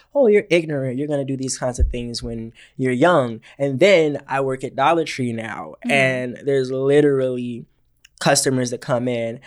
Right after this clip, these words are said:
Speaker 1: I ask them to repeat themselves, and, like, "Oh, what, you can't hear?" And then I was like, "Yeah, I'm actually
Speaker 2: Yeah,
Speaker 1: hard of
Speaker 2: actually,
Speaker 1: hearing."
Speaker 2: um, <laughs>
Speaker 1: <laughs>
Speaker 2: sorry.
Speaker 1: And then they're like, "Oh,
Speaker 2: Mm-hmm.
Speaker 1: what?" And I'm just like, so
Speaker 2: Mm-hmm.
Speaker 1: even though, like, it does, like, affect you at different ages differently, there's still, like,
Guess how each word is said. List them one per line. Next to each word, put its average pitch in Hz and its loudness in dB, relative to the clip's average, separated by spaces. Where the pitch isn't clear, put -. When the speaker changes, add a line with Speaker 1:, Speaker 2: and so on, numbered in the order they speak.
Speaker 1:
I 123 0
ask 143 0
them 143 -6
to 139 0
repeat 123 -4
themselves, 120 -4
and, 123 -4
like, 120 -4
"Oh, 127 0
what, 117 0
you 139 -6
can't 120 -6
hear?" 113 -4
And 139 2
then 135 4
I 131 4
was 127 -2
like, 135 -4
"Yeah, 160 6
I'm 139 -4
actually 220 0
Speaker 2:
Yeah, 226 6
Speaker 1:
hard 160 6
of - 2
Speaker 2:
actually, 160 -2
Speaker 1:
hearing." 240 6
Speaker 2:
um, 262 6
<laughs> - -
Speaker 1:
<laughs> - -
Speaker 2:
sorry. 320 0
Speaker 1:
And 165 2
then 147 4
they're 151 6
like, 131 4
"Oh, 135 6
Speaker 2:
Mm-hmm. 110 -2
Speaker 1:
what?" 131 -2
And 175 4
I'm 180 4
just 180 2
like, 156 2
so 147 4
Speaker 2:
Mm-hmm. 190 -12
Speaker 1:
even 214 4
though, 185 10
like, 156 4
it 139 0
does, 135 2
like, 131 -2
affect 123 -4
you 131 -2
at 117 -4
different 120 -6
ages 117 -8
differently, 185 -6
there's 131 0
still, 135 -2
like, 120 -6